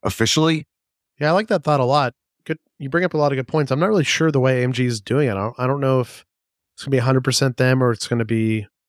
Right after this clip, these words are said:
Speaker 2: T Os with A M G approval or, or, you know, they give the verified check on it, you know, after T O set it up.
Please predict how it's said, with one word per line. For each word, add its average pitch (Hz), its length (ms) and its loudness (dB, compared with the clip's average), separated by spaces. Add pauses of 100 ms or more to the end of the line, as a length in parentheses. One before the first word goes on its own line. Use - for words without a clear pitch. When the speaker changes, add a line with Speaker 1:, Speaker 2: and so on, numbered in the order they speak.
(200)
Speaker 2:
T 127 200 0
Os 120 560 2
with 117 140 0
A 120 240 0
M 110 200 -2
G 113 280 -2
approval 156 540 -2
or, 147 520 2
or, 107 460 -2 (140)
you 117 80 -4
know, 98 280 -4 (360)
they 113 120 2
give 110 200 2
the 110 180 2 (220)
verified 120 580 0
check - 280 0
on 139 140 2
it, 143 180 -2
you 139 120 -2
know, 139 300 0 (200)
after 123 360 -6 (400)
T 127 120 2
O 120 100 4
set 120 220 0
it 120 100 2
up. 131 160 0